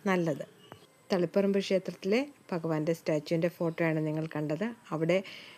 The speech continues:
ക്ഷേത്രത്തിന് പരിസരത്ത് വീഡിയോസും ഫോട്ടോസും ഒന്നും എടുക്കാൻ അനുവദനീയമല്ല. അപ്പോൾ എല്ലാവർക്കും വീഡിയോ ഇഷ്ടമായി കാണുമെന്ന് കരുതുന്നു. അടുത്ത നമ്മുടെ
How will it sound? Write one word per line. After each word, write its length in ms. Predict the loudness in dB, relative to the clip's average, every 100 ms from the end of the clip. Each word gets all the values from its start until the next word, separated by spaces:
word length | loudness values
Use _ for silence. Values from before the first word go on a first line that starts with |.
| -20 -20 -20 0
ക്ഷേത്രത്തിന് 720 | 2 2 0 -2 0 2 2 -2 -6 -4
പരിസരത്ത് 640 | 0 0 2 0 0 0 -2 -4 -20 -20 -20 -10 0
വീഡിയോസും 600 | 2 6 6 6 2 -2 -4 -10 -6
ഫോട്ടോസും 540 | -4 0 -2 -2 -2 -2
ഒന്നും 180 | 0 2 2
എടുക്കാൻ 320 | 0 -4 -6 -6 -2
അനുവദനീയമല്ല. 840 | 4 6 6 4 2 -2 -6 -8 -12 -16 -20 -20 -20 -20 -20 -20 -20 -20 -20 -20 -20 -20 -20 -4
അപ്പോൾ 160 | 0 4
എല്ലാവർക്കും 640 | 4 6 6 4 2 0 -2 -8 -18 -4
വീഡിയോ 240 | 0 4 4 4
ഇഷ്ടമായി 340 | 0 0 0 0
കാണുമെന്ന് 380 | 0 0 0 0
കരുതുന്നു. 360 | 0 0 0 -2 -4
അടുത്ത 260 | -8 -6 -2 0
നമ്മുടെ 280 | 2 2 4